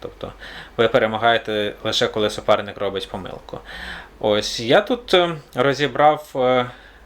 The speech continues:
ті помилки, які можуть, е, втрапити чорні, і показав, як білим, е, можна швидко виграти, якщо чорні тут будуть неправильно грати. Е, а також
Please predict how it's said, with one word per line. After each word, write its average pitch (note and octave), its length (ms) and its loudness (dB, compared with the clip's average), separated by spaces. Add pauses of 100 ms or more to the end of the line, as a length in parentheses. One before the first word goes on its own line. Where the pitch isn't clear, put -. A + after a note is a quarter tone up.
(960)
ті D3+ 140 4
помилки, C#3+ 460 2
які C3 260 0
можуть, B2+ 540 0
е, B2+ 120 6
втрапити B2+ 600 0
чорні, C3 500 -4 (160)
і D3 100 -6
показав, D3+ 460 2
як C#3 100 -4
білим, C#3+ 460 0
е, C3+ 200 6
можна C3+ 580 2 (120)
швидко - 400 0
виграти, B2+ 440 4
якщо B2 240 -2
чорні B2+ 340 2
тут B2+ 300 -6
будуть C3 280 -2
неправильно B2+ 580 0
грати. B2 380 -2 (640)
Е, A#2 300 6 (500)
а C#3+ 100 6
також F#3+ 680 0